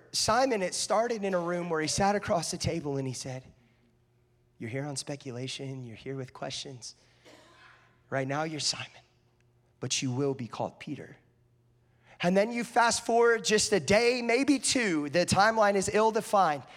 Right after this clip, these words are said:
And then he finds himself on the shore of Galilee. And who does he see?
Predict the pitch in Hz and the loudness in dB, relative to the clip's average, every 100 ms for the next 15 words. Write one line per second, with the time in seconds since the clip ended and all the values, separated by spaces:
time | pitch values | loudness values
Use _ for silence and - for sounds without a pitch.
0 | - - - _ _ - 220 226 285 269 | -20 -20 -20 _ _ 0 4 4 4 4
1 | 247 226 208 208 190 220 196 196 185 - | 6 4 4 0 2 2 4 2 4 4
2 | 202 214 233 202 - 185 165 196 202 190 | 6 6 4 0 2 2 4 6 6 4
3 | 160 151 156 - _ _ - 165 202 196 | 0 -4 -8 -14 _ _ 0 2 4 2
4 | 190 185 - 175 190 | 0 0 -2 -2 -6